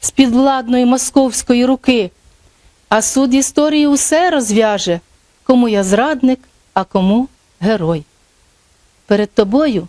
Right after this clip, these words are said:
нині, лютий враже, я вже не граю цю ганебну роль. Немає гри. Є боротьба за волю. Я вільний лицар.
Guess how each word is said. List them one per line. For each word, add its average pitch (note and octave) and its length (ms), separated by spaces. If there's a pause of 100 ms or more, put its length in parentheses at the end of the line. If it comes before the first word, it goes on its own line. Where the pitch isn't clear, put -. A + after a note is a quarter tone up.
(140)
нині, F3+ 460 (180)
лютий F#3+ 400
враже, F3 520 (360)
я A3+ 180
вже A3+ 180
не B3 140
граю A3+ 500 (280)
цю - 160
ганебну D#3+ 580 (280)
роль. E3+ 300 (440)
Немає C4+ 500
гри. F3 340 (1120)
Є F#3 180
боротьба B3+ 480
за C4+ 140
волю. B3+ 440 (540)
Я A#3+ 200
вільний F4+ 400
лицар. E4 560